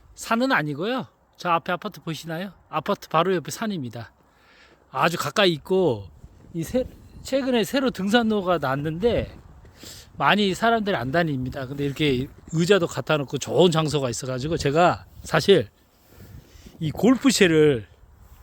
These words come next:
이 골프채를 여기다 갖다 놓고 연습을 이제 가끔 와서 하려고 합니다. 그래서 제가 우리 둘째 형 집에 있는 골프채 주-, 그라파이트로 돼 있는 거,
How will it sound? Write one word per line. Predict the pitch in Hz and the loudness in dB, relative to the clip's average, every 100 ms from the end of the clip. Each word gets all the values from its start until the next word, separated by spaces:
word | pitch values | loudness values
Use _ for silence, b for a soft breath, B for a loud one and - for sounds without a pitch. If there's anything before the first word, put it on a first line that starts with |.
| _ b b b b b | _ b b b b b
이 | 160 | -8
골프채를 | - 214 233 247 208 170 143 113 127 156 | 2 2 4 0 2 2 0 -4 -6 2
여기다 | 165 170 143 | 2 4 0
갖다 | - 160 175 | 0 2 2
놓고 | 127 - 143 | 2 -2 4
연습을 | 156 226 208 202 160 127 | 6 4 2 0 0 0
이제 | 120 131 | 0 -2
가끔 | 117 123 - 123 | -2 -6 -4 -4
와서 | 113 120 | -4 -4
하려고 | 165 151 | -2 -2
합니다. | 110 104 110 | -4 -10 -2
그래서 | 139 131 151 107 B B B B B | 2 4 4 2 B B B B B
제가 | 165 147 | -4 0
우리 | 156 | 0
둘째 | 147 208 208 254 | 2 -2 2 2
형 | 202 | 2
집에 | 160 165 156 | 0 2 2
있는 | 147 139 160 139 | 2 2 2 0
골프채 | - 175 202 - 147 | 2 0 0 -2 -2
주-, | 123 - - - B B B B B B | -2 -10 -20 -20 B B B B B B
그라파이트로 | - 220 - 202 - 185 | 6 6 6 2 2 0
돼 | 147 | 2
있는 | 143 127 | 0 -2
거, | 117 139 240 | -2 -2 -4